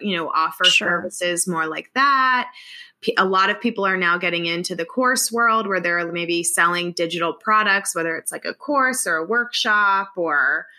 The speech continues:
Speaker 1: um, ebooks and that kind of thing. So there's that. I mean, there's so many different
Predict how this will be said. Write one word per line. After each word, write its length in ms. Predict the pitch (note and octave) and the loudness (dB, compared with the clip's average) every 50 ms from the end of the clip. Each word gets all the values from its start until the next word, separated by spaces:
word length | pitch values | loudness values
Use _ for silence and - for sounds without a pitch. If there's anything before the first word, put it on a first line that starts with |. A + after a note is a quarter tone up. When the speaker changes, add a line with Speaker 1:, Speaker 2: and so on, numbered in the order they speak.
| - - - - - _ - | -20 -20 -20 -20 -18 _ 0
Speaker 1:
um, 480 | F#3+ F#3 F3+ E3 D#3+ D#3+ D#3+ D#3 D#3 - - | 2 4 4 4 4 2 0 -2 -4 -2 0
ebooks 800 | B3+ C4 C4 G#3+ G3+ A3+ A3 A3 G#3+ G#3+ G#3+ G#3+ - - - - | 0 0 2 2 0 2 2 2 2 0 0 -2 -2 -2 0 2
and 520 | G3+ F3+ E3+ E3 E3 E3 E3 E3+ F3+ F3+ - - | 2 2 2 0 -2 -6 -6 -8 -8 -10 -6 -2
that 220 | F#3 F3+ - - - | 0 0 0 0 -2
kind 200 | A3 G#3+ G3+ G3+ | -4 -4 -4 -4
of 80 | G3+ | -8
thing. 580 | - _ G#3+ G#3+ G#3 G#3 G#3 G3+ G3+ G3+ G#3 G#3 | -8 _ -4 -2 -2 -2 -2 -2 -2 -4 -4 -4
So 220 | G3+ - G3+ F#3+ | -4 -2 -2 -2
there's 380 | E3 E3 E3 E3 E3 D#3+ - - _ | 0 0 0 0 -2 -4 -6 -6 _
that. 540 | A#3+ B3+ B3+ B3 A#3+ A#3+ A#3+ A#3+ A#3 A3 - | 0 2 4 4 4 4 4 2 2 0 -2
I 60 | - | -2
mean, 220 | G#3+ G#3+ G#3 G3 G3 | -2 -2 -2 -2 -2
there's 340 | G3+ G3 F#3+ F#3 F3+ - - | -2 -2 -2 -2 -4 -4 -4
so 260 | - - A#3 A3+ A3 | -4 -2 -2 0 0
many 260 | G#3 G3 F3+ F3 F3 | 0 0 -2 -2 -4
different 540 | F3+ F3+ F3 F3 - F#3 F3+ E3+ E3 D#3+ | -4 -4 -6 -4 -2 -2 0 0 -2 -4